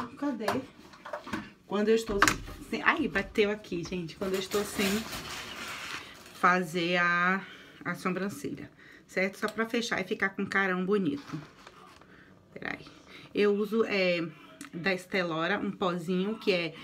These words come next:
um pozinho, gente, que é uma sombra, certo? Aí eu só faço assim. Vou fazer, aqui eu não consigo ver, cara. Ó, eu marco minha sobrancelha, assim, no VaptVupt.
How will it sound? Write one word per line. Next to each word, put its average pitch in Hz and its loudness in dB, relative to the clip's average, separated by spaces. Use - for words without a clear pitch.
um 160 0
pozinho, 151 2
gente, 147 0
que 165 -2
é 160 2
uma 175 0
sombra, 170 0
certo? 196 -4
Aí 170 0
eu 185 2
só 180 -2
faço 185 0
assim. - -6
Vou 185 0
fazer, 185 0
aqui 196 -4
eu 220 4
não 240 0
consigo 254 -2
ver, 185 -2
cara. 170 -6
Ó, 151 -6
eu 175 -4
marco 170 0
minha 180 -2
sobrancelha, 160 -4
assim, 180 -8
no 165 -2
VaptVupt. 170 -4